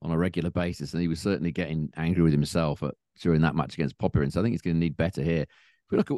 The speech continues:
Arnaldi, twenty twenty-three stats at main level away from clay, so the, the quicker surfaces. Arnaldi's done, he's done pretty well. Fifty-three percent win rate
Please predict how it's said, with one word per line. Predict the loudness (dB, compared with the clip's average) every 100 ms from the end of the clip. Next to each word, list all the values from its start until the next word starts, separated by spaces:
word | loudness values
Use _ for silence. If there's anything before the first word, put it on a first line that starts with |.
| -2
Arnaldi, | -2 0 0 -2 -6 -10 _ -20 _ -6
twenty | -4 -2
twenty-three | -2 -2 -2 -4
stats | -2 -4 -4
at | -4
main | -2 0
level | 0 0
away | 0 0 0
from | -4 -6
clay, | 0 2 2
so | 0
the, | -2 -2 -6
the |
quicker | 0 0 2
surfaces. | 2 4 4 0 -2 -6 -10 _ _ _ _ _ _
Arnaldi's | 2 6 6 6 6
done, | 6 6 2 -4 _
he's | -4
done | 0 0 0 4
pretty | 4 6
well. | 6 4 4
Fifty-three | 0 2 -2 0 0
percent | 0 2 2
win | 4 4
rate | 4 2 0